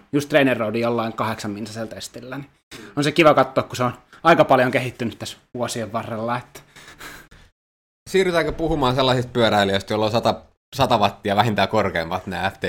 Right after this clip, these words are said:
Speaker 2: P-arvot tässä
Speaker 1: Tai
Speaker 2: näin.
Speaker 1: kaksisataa.
Speaker 2: <laughs>
Speaker 1: Tot-, siirretään ihmeessä. Tota, itse asiassa aloitetaan sellaisella ihan mielettömän hienolla uutisilla tuolta,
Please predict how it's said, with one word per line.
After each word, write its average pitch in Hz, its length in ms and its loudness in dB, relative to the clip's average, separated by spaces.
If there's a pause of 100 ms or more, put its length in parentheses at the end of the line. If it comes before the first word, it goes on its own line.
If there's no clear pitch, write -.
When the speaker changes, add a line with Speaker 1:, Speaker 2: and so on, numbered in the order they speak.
Speaker 2:
P-arvot 87 440 -6
tässä 98 180 -6
Speaker 1:
Tai 151 140 6
Speaker 2:
näin. 139 120 2
Speaker 1:
kaksisataa. 143 440 2 (560)
Speaker 2:
<laughs> 254 600 0
Speaker 1:
Tot-, 226 260 4 (480)
siirretään 165 720 2 (100)
ihmeessä. 139 380 2
Tota, 180 340 6 (120)
itse 190 180 -2
asiassa 196 200 2
aloitetaan 190 420 8
sellaisella 147 420 2
ihan 202 280 4
mielettömän 135 560 4
hienolla 120 340 -4
uutisilla 117 600 0
tuolta, 110 360 -4